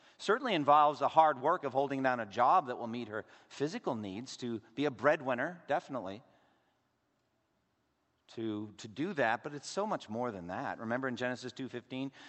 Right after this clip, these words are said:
uh, the Lord God put the man in the garden to serve it and protect it. So protect her by providing for her, but more than that, what about your time? What about your free time?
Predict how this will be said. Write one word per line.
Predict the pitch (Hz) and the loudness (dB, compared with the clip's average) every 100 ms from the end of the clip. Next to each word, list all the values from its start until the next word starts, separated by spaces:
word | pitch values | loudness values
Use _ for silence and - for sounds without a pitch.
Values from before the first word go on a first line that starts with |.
| - - | -20 -6
uh, | 123 117 | 0 0
the | 113 | 0
Lord | 123 127 | -2 2
God | 131 123 | 4 4
put | 139 | -2
the | 120 | -4
man | 120 131 | -2 0
in | 123 | -2
the | |
garden | 110 123 127 - | 2 2 2 -8
to | 110 | -12
serve | - - 175 170 160 | -6 2 4 4 2
it | 175 - | -2 -2
and | 139 | -4
protect | - 120 156 170 - | -4 0 2 2 0
it. | 208 214 _ _ _ _ _ _ _ _ _ _ _ _ _ | -8 -8 _ _ _ _ _ _ _ _ _ _ _ _ _
So | - 139 120 | -2 0 0
protect | - 127 190 214 - | -4 0 2 2 -2
her | 165 156 185 190 | 0 2 2 4
by | 151 143 | 4 2
providing | 139 139 143 214 214 | 0 2 2 2 -4
for | 143 113 117 | -6 -2 -2
her, | |
but | 120 127 - - - | -2 -4 -6 -20 -12
more | 147 202 277 | -4 -2 -2
than | 131 | -2
that, | 113 | 0
what | 131 | 0
about | 175 202 | 0 -2
your | 190 | -2
time? | - 170 220 131 | -4 -4 -4 -6
What | 113 | -4
about | 147 180 | -2 -2
your | 170 | -4
free | - 147 | -10 -10
time? | 175 90 | -8 -12